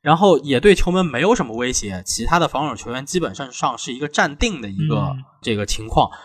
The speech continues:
Speaker 1: 然后他就莫名其妙伸了一个脚，把对方给绊倒了。
Speaker 2: 对。
Speaker 1: 然后就送了个点球。就这种情况非常常发生。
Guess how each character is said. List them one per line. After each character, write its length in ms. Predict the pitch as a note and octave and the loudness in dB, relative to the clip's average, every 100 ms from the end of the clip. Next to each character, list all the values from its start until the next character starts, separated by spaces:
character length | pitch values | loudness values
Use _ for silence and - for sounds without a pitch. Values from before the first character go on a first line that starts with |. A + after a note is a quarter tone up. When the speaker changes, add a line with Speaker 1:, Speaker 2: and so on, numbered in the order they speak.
| - _ | -20 _
Speaker 1:
然 120 | B2+ | -2
后 100 | D#3+ | 0
他 140 | - | 0
就 100 | F3+ | 0
莫 140 | E3+ D3+ | -2 -2
名 140 | C3+ | -2
其 140 | F#3+ - | -4 -2
妙 160 | D3+ | -4
伸 240 | C3 F3 E3 | 0 0 2
了 80 | C#3 | 2
一 80 | |
个 80 | C#3+ | 2
脚， 360 | D3 A2 - _ | 0 -6 -10 _
把 100 | A#2 | -4
对 100 | C3 | -2
方 120 | C3+ E3 | -2 -4
给 100 | A#2+ | 0
绊 160 | F3 | 0
倒 200 | C#3 - | 2 -4
了。 160 | F#2 E2 - | -6 -12 -12
Speaker 2:
对。 260 | - C#3 B2 _ _ | -8 -8 -10 _ _
Speaker 1:
然 120 | C3 | 0
后 320 | F#3 F3+ A#2+ - _ _ _ _ _ | 6 4 4 -8 _ _ _ _ _
就 80 | C#3 | -6
送 180 | D3 | -4
了 80 | B2 | -4
个 80 | A#2 | -4
点 160 | A2 F2+ | -6 -12
球。 140 | - F2+ _ _ | -16 -20 _ _
就 80 | C4 | 2
这 80 | - | 2
种 80 | D#3+ | 2
情 160 | - | 0
况 120 | E3+ | 0
非 220 | F3 C4+ E4+ | 2 2 2
常 160 | B2+ | 0
常 200 | A#2 - | -4 -4
发 180 | F#2 F#2 | -2 -4
生。 180 | - | -6